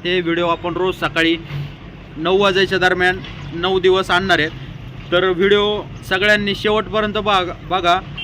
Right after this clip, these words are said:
देवी भक्तांनी खास बघा, जास्तीत जास्त शेअर करा, जेणेकरून सगळ्यांपर्यंत हा इतिहास किंवा ही माहिती मंदिरांची पोहोचत राहील. शारदीय नवरात्रोत्सवाच्या सगळ्यांना खूप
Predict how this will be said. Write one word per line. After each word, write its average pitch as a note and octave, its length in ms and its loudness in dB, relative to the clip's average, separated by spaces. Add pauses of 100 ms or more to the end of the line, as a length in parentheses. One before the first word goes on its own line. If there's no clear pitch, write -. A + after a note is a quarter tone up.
(300)
देवी G3+ 240 6
भक्तांनी F#3+ 640 0
खास G#3 360 2
बघा, F#3+ 340 4 (260)
जास्तीत F#3 400 -4
जास्त G#3+ 340 2
शेअर G3 280 2
करा, F3+ 240 2 (720)
जेणेकरून G3+ 720 0
सगळ्यांपर्यंत G#3 800 0
हा F#3+ 460 2 (720)
इतिहास F#3+ 680 -2
किंवा G3+ 200 0
ही F#3 120 2
माहिती F#3 400 0
मंदिरांची F3+ 520 0
पोहोचत F3 420 -2
राहील. E3 260 4 (1500)
शारदीय G#3 500 8
नवरात्रोत्सवाच्या G#3+ 920 6
सगळ्यांना G#3 500 4
खूप A3+ 240 2